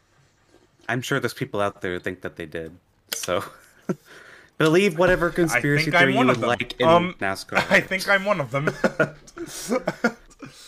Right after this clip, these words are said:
Speaker 1: Uh,
Speaker 2: I'm just
Speaker 1: quick
Speaker 2: saying,
Speaker 1: shout-
Speaker 2: I don't know. I know T R D is salty. But they kinda, we'll get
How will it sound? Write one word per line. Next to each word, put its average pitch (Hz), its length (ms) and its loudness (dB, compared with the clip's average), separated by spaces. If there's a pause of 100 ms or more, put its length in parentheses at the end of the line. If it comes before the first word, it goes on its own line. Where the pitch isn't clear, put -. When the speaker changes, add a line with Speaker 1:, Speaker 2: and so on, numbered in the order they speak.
(220)
Speaker 1:
Uh, 127 320 6
Speaker 2:
I'm 302 200 10
just 247 260 6
Speaker 1:
quick 247 120 10
Speaker 2:
saying, 247 220 12
Speaker 1:
shout- 226 40 4
Speaker 2:
I 233 120 10
don't 233 180 8
know. 214 180 8
I 254 160 10
know 202 300 6
T 190 240 -8
R 175 140 4
D 156 140 -4
is 139 120 -6
salty. 127 560 -8 (680)
But 147 100 -2
they 180 120 6
kinda, 208 420 2
we'll 180 140 2
get 147 100 2